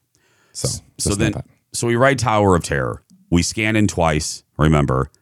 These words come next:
Speaker 2: The second time, then Colin and I are jumping on Disney Genie Plus. And we're looking for our next Fast Pass. And we want Rock and Roller Coaster. Okay, we go on that one.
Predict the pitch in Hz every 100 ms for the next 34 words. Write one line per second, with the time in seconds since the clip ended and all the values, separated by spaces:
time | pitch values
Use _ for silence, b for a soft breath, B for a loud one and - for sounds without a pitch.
0 | - - 92 95 82 85 82 - 73 82
1 | 78 - - 90 87 80 78 73 69 69
2 | 92 85 80 76 71 73 73 69 69 67
3 | - 62 - - _ _ _ _ _ _
4 | 85 80 78 73 73 76 80 90 90 78
5 | 76 76 71 - - 62 - - - -
6 | - _ _ _ _ - 82 78 78 76
7 | 78 78 71 71 73 65 64 67 - -
8 | - - _ _ - 85 - - 71 69
9 | 65 - - -